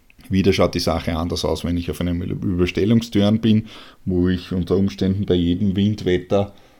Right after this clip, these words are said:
zeitgerecht sozusagen eine Yacht abliefern muss an einem vereinbarten Zielort. Äh, da wird man natürlich auch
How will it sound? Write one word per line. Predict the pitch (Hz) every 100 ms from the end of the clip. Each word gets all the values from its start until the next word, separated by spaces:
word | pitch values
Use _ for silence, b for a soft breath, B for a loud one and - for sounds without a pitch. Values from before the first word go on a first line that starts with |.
| b b 92
zeitgerecht | - 90 92 - - _ - 95 85 90 - -
sozusagen | 98 85 92 90 92 92 92
eine | - 92 90
Yacht | 87 78 85 -
abliefern | 87 101 113 110 110 107
muss | 107 107 104 -
an | 92 90 90
einem | 87 90
vereinbarten | - - 90 85 90 85 -
Zielort. | - 135 139 101 101 104 - b b b b b _ -
Äh, |
da | 92 87 87 87 87 90 87
wird | 95 98
man | 101
natürlich | 92 85 95 90 85 -
auch | - 104 -